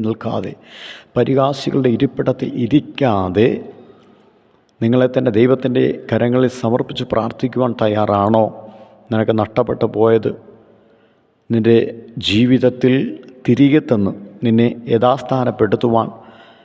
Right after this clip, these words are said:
കർത്താവായ യേശു ക്രിസ്തു മതിയായവനാണ് എന്ന് പറഞ്ഞുകൊണ്ട് എൻ്റെ വാക്കുകൾക്ക് വിരാമം കുറിക്കുന്നു.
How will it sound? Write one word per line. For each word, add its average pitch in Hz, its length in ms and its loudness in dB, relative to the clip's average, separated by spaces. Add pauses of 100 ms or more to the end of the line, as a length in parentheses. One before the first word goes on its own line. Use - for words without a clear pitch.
(260)
കർത്താവായ 117 600 -2 (140)
യേശു 117 240 2
ക്രിസ്തു - 360 -8 (540)
മതിയായവനാണ് 113 1000 0 (140)
എന്ന് 104 180 -2
പറഞ്ഞുകൊണ്ട് 104 440 -2
എൻ്റെ 101 220 -2
വാക്കുകൾക്ക് 110 560 -2 (800)
വിരാമം 110 460 2
കുറിക്കുന്നു. 127 540 2